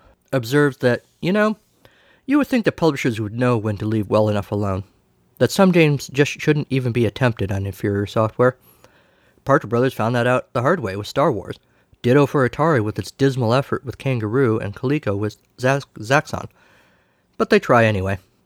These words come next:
Ze-, uh, Sega took a shot and also failed miserably with two dismal efforts on the twenty-six hundred, Buck Rogers' Planet of Zoom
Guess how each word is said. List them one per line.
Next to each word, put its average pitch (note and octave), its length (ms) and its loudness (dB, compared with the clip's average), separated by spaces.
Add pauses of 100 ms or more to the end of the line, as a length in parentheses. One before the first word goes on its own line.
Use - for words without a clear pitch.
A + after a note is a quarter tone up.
(220)
Ze-, E3+ 260 4
uh, A2 160 -2
Sega G3 280 4
took - 160 -6
a A#2 60 2
shot A2+ 320 2
and B2+ 120 -2
also C#3 220 2
failed G#2+ 280 0
miserably G2+ 420 -4
with F#2+ 200 -8
two G3 300 0
dismal G#2+ 380 0
efforts G#2+ 380 -6 (460)
on A2 140 2
the G2+ 60 -2
twenty-six A2 460 -2
hundred, F#2 300 -2
Buck A2+ 200 2
Rogers' G#2 260 2
Planet G2+ 260 -2
of F#2+ 80 -6
Zoom F3+ 240 4